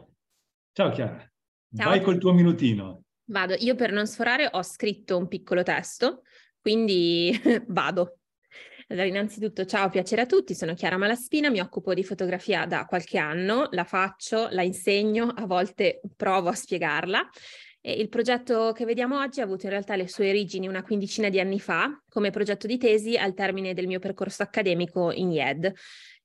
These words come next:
Speaker 2: E si fonda principalmente sul ritratto, che è un po' il mio pane quotidiano, il mio primo innamoramento, insomma, un po' come si dice di solito, il primo amore non si scorda mai.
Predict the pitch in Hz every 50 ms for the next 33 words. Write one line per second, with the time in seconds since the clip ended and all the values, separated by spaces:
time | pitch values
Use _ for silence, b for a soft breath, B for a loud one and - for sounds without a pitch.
0 | _ _ - 214 220 220 214 220 - 254 262 240 196 180 185 185 220 220 - 254
1 | 262 330 330 214 165 175 214 - - 202 180 190 185 185 156 131 - - - 190
2 | 185 190 180 180 - 196 185 180 190 190 185 180 180 190 190 190 185 180 196 185
3 | 185 196 175 180 151 147 170 165 170 165 170 170 170 170 175 170 175 185 175 202
4 | 190 185 180 175 175 185 208 226 208 175 175 185 180 185 170 170 - - - 175
5 | 180 190 202 - - 185 190 190 185 202 - - 196 202 - 233 190 202 - 196
6 | 165 175 175 180 175 175 - 208 196 196 196 196 190 185 190 180 175 185 - -
7 | 185 - - - 180 165 165 170 156 156 143 123 139 143 170 -